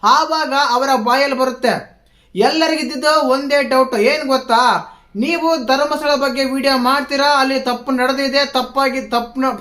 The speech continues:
ತಪ್ಪು ನಡೆದಿದೆ, ತಪ್ಪಾಗಿದ್ರೆ ಅದಕ್ಕೆ ನ್ಯಾಯ ಕೊಡ್ಸಕ್ ನ್ಯಾಯಾಲಯ ಇದೆ, ಸರ್ಕಾರ ಇದೆಲ್ಲ ಇದೆ. But ನೀವು ಮಾಡ್ತಾ ಇದ್ದಿದ್ದು ಸರಿನೇ, ಆದ್ರೆ ನೀವು ಕೇವಲ ಧರ್ಮಸ್ಥಳ ಬಗ್ಗೆ, ಧರ್ಮದ ಬಗ್ಗೆ ಮಾತ್ರ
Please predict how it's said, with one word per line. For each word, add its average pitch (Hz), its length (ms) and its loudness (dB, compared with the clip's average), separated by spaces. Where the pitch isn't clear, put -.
ತಪ್ಪು 240 320 0
ನಡೆದಿದೆ, 247 500 0
ತಪ್ಪಾಗಿದ್ರೆ 262 760 -2
ಅದಕ್ಕೆ 254 640 -2
ನ್ಯಾಯ 269 360 2
ಕೊಡ್ಸಕ್ 269 340 -2
ನ್ಯಾಯಾಲಯ 254 580 2
ಇದೆ, 254 320 0
ಸರ್ಕಾರ 254 360 0
ಇದೆಲ್ಲ 254 480 2
ಇದೆ. 254 260 2
But 262 480 0
ನೀವು 294 220 -4
ಮಾಡ್ತಾ 277 360 2
ಇದ್ದಿದ್ದು 269 300 -4
ಸರಿನೇ, 262 680 -2
ಆದ್ರೆ 240 460 2
ನೀವು 262 200 -2
ಕೇವಲ 294 480 0
ಧರ್ಮಸ್ಥಳ 277 500 0
ಬಗ್ಗೆ, 254 440 0
ಧರ್ಮದ 254 440 0
ಬಗ್ಗೆ 247 360 0
ಮಾತ್ರ 262 540 0